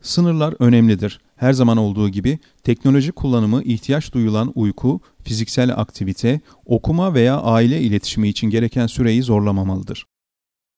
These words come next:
Çocukların arkadaşlarıyla çevrim içi video oyunları oynayabilecekleri süre hakkında bir plan yapılmalıdır. Ebeveynler çocuklarına sınır koymakta sorun yaşıyorlarsa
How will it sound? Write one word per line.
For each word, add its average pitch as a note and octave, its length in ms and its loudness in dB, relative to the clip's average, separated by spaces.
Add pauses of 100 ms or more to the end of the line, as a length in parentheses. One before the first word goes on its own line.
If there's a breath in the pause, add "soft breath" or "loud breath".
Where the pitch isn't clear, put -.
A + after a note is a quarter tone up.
(340)
Çocukların A#2+ 540 4
arkadaşlarıyla B2 840 0
çevrim C3 420 0
içi - 200 -2
video A#2 280 2
oyunları G2 380 2
oynayabilecekleri G#2 840 0
süre A2+ 240 -2
hakkında A2+ 560 -2 (280 soft breath)
bir B2 140 2
plan A#2 300 0
yapılmalıdır. F#2 720 -4 (640)
Ebeveynler D#3+ 580 2
çocuklarına C3+ 560 0
sınır D#3 300 -2
koymakta G#2+ 460 -2
sorun A#2 240 -2
yaşıyorlarsa G#2 840 -2